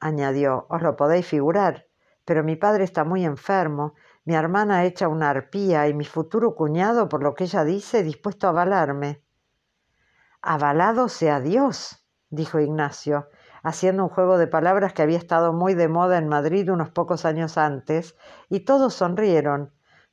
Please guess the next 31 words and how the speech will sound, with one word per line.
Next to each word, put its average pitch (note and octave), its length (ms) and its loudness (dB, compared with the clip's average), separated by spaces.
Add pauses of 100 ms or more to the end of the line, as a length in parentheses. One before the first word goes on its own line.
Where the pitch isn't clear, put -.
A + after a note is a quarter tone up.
todos C#4 300 2
menos D#3 260 0
Paloma, D#3 640 0
que D3+ 100 -12
siguió D#3+ 320 -2
mirándole F3+ 560 0
con F3 160 0
los C#3 160 -4
ojos F3 240 -4
fijos, - 640 -6
muy F3+ 340 0
brillantes. C#3 1000 -4 (1000)
De D3+ 120 2
momento, F#3+ 720 -2
eso F3 260 -4
fue D3 160 -2
todo. C3+ 540 -4 (680)
Después, B3 640 0 (100)
el E3 340 0
abogado F3 880 0
creyó D#3 380 0
haber E3+ 260 2
tenido D#3+ 320 -2
una C#3+ 160 -2
idea. E3+ 480 0 (960)
«Oye, A3+ 300 0
Julio, A3 540 0
quiero B3+ 240 -2
pedirte G3 400 -2
un G3 80 -4
favor». D#3 540 0